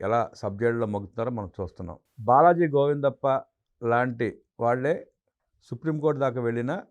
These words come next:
బెయిల్ రాని పరిస్థితి. ఆ కేసులో ఇవాళ ఈడీ విచారణ ఎదుర్కొంటున్నారు విజయసాయిరెడ్డి. విజిల్ బ్లోయర్ అని చెప్పుకున్న విజయసాయిరెడ్డి ఈరోజు విచారణకు వెళ్తున్నాడు. ఈడీ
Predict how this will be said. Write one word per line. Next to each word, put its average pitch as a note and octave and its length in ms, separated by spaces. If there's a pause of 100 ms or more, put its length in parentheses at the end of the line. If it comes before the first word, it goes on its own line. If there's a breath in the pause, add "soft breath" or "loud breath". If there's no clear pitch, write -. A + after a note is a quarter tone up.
(100)
బెయిల్ A#2 440
రాని A2+ 180
పరిస్థితి. G2+ 580 (360)
ఆ C3 160
కేసులో E3 440
ఇవాళ B2 320 (760)
ఈడీ D3+ 440 (240)
విచారణ C3+ 320
ఎదుర్కొంటున్నారు A#2+ 560
విజయసాయిరెడ్డి. G#2+ 840 (200)
విజిల్ C#3 320
బ్లోయర్ D3+ 340
అని C#3 180
చెప్పుకున్న C3 260
విజయసాయిరెడ్డి B2 640
ఈరోజు C3 260
విచారణకు B2 440
వెళ్తున్నాడు. A2 380
ఈడీ B2+ 460